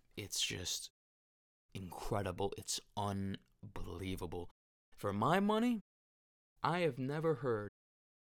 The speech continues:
better s-, s-, c-, combined vocals, better stacked vocals, a more beautiful harmony than Lane Staley's vocals and Jerry Cantrell's vocals together. And it has never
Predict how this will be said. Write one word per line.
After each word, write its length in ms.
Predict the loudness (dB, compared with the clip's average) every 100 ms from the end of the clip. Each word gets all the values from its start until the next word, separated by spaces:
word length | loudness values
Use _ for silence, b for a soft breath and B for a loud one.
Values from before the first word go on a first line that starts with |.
| 0
better 460 | 2 6 6 4 0 b b b b b b _ -4
s-, 200 | -4 -4 -8 -8
s-, 220 | -4 -4 -6 -20 -16 -10
c-, 140 | -8 -6
combined 460 | -4 2 4 4 6
vocals, 420 | 6 4 0 -2
better 200 | -2 -2
stacked 440 | 0 0 0 -2
vocals, 460 | -6 -4 -6 -8 -8 b b _ _ _ _ -4
a 100 | 0
more 240 | 2 2
beautiful 520 | 2 2 2 2 0 -2
harmony 520 | 2 2 4 2 -2
than 300 | -6 -8 -6
Lane 260 | -2 -2
Staley's 600 | -4 -2 0 2 2 0
vocals 420 | 2 2 2 -2 -4 -14
and 140 | -10
Jerry 340 | -8 -2 -2
Cantrell's 600 | -2 -2 -4 0 0 0
vocals 420 | -2 -4 -2 -4 -4
together. 540 | -6 -6 -4 -2 -4 B B B B -4
And 160 | 0
it 100 | 2
has 280 | 0 -2 -4 -14 -10
never 480 | 0 2 6 6 4